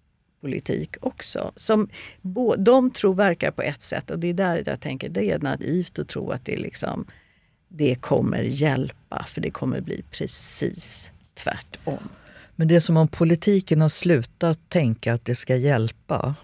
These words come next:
Speaker 2: Däremot så ska det dra röster.
Speaker 1: Ja.
Speaker 2: Eh, så det är som om världen upphör <laughs> vart fjärde år
Speaker 1: Ja.
Speaker 2: när det är val. Och sen
Speaker 1: Ja.
Speaker 2: måste allt börja om igen.
Speaker 1: Ja.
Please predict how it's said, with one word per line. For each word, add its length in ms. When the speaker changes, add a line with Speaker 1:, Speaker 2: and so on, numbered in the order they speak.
Speaker 2:
Däremot 540
så 100
ska 200
det 120
dra 320
röster. 760
Speaker 1:
Ja. 320
Speaker 2:
Eh, 200
så 220
det 160
är 60
som 180
om 340
världen 600
upphör 720
<laughs> 360
vart 160
fjärde 460
år 640
Speaker 1:
Ja. 280
Speaker 2:
när 140
det 60
är 80
val. 440
Och 60
sen 160
Speaker 1:
Ja. 60
Speaker 2:
måste 220
allt 220
börja 520
om 340
igen. 500
Speaker 1:
Ja. 200